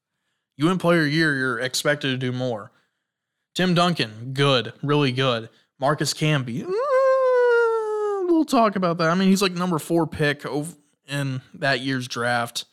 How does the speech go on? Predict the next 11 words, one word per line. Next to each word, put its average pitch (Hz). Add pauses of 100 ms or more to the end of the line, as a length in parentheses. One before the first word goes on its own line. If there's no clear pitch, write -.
(2000)
I 180
mean, 196
like, 180
he 196
was 202
a 202
really 202
good 165
defensive 156
player, 131
but, 120